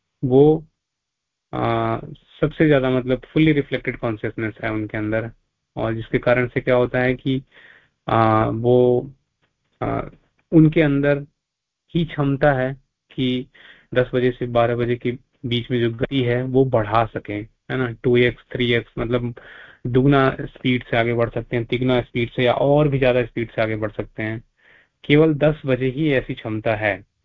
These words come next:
मतलब आठ बजे ऐसी क्षमता नहीं है, सात बजे ऐसी क्षमता नहीं है। मतलब बंदर के अंदर ऐसा, ऐसा, ऐसा सामर्थ्य नहीं है कि परम पुरुष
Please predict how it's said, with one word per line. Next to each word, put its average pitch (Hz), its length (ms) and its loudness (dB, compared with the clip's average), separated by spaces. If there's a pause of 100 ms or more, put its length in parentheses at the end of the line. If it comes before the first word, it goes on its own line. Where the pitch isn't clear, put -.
(460)
मतलब 120 180 0
आठ 127 300 0
बजे 131 200 2
ऐसी 123 140 -2
क्षमता 120 340 -4
नहीं 117 220 -2
है, 117 100 -2
सात 113 300 -2
बजे 117 200 0
ऐसी 113 140 -4
क्षमता 113 360 -4
नहीं 113 200 0
है। 110 160 -4
मतलब 113 320 -6
बंदर 117 280 2
के 123 120 -2
अंदर 120 200 2
ऐसा, 113 300 0
ऐसा, 123 300 -6 (100)
ऐसा 139 280 0 (640)
सामर्थ्य 143 520 4
नहीं 135 220 2
है 127 140 0
कि 127 120 -4
परम 120 260 -2
पुरुष 120 220 -4